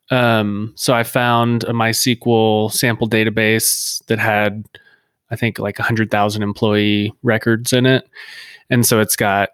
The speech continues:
employees, titles, salaries, departments, and department managers. And so it's got five tables, a couple million records,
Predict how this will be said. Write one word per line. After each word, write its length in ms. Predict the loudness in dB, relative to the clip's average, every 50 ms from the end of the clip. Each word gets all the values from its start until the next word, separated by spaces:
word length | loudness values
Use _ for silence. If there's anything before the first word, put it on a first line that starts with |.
| _ -2
employees, 760 | 0 0 2 2 2 4 4 4 4 2 2 0 -2 -4 -6
titles, 840 | -4 -2 0 0 2 2 2 2 2 2 2 2 0 0 -2 -6
salaries, 920 | -6 -6 -6 -4 -2 0 0 0 2 0 0 0 0 -2 -2 -4 -6 -8 -10
departments, 680 | -12 -8 -4 -2 -2 -2 -2 -4 -6 -6 -4 -4 -4
and 100 | -4 -6
department 420 | -6 -2 -2 -2 -2 -2 -4 -6
managers. 720 | -4 -4 -4 -2 -2 0 0 0 2 2 2 2 0 0 -2 -2 0
And 140 | 0 2 2
so 160 | 2 2 2
it's 280 | 2 0 -2 -4 -6 -8 _ _ _ _ _ _ -2
got 300 | -2 -2 -2 -4 -8 -6 -2
five 260 | 0 0 0 0 0
tables, 800 | 0 0 0 2 2 2 2 2 2 2 0 -2 -4 -6 -8 -10 _ _ _ _
a 40 | -8 -6
couple 180 | -4 -4 -4
million 340 | -2 -2 -2 -2 -2 -2 0
records, 760 | -2 -2 -2 -2 -2 -4 -2 -4 -6 -6 -6 -4 -4 -4 -4